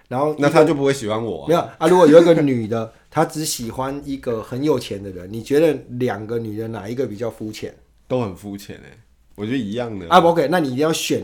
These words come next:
Speaker 1: 一个用功的，你觉得哪一个比较对，哪一个比较错？
Speaker 2: 钱跟长相哦。
Speaker 1: 嗯。
Speaker 2: 那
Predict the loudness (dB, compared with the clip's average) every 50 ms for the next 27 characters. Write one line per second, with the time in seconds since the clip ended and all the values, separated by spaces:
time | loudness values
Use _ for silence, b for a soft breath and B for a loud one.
0 | -6 -10 -4 -2 -2 -2 -2 -4 -4 -2 -2 -2 -2 -2 -4 -6 -6 -6 -8 -10
1 | -12 -12 _ -6 -4 -4 -2 2 2 2 2 2 -2 -2 -4 -4 -4 -6 -6 -6
2 | -6 -2 2 2 2 2 2 -2 b b b b _ _ 2 4 4 2 -2 -4
3 | -4 -4 -4 -4 -6 -6 -6 -6 -6 -6 -8 -8 -8 -8 -10 _ _ _ _ _
4 | _ _ -14 -4 -2 -2 -2 -2 -2 -4 -6 -6 -6 -6 -10 -12 -12 -14 -14 -10
5 | -10 -10 -8 -8 -10 -10 -10 -10 -12 -12 -14 -16 -16 -18 -20 -20 _ _ _ -8
6 | -6 -6 -6 -8 -10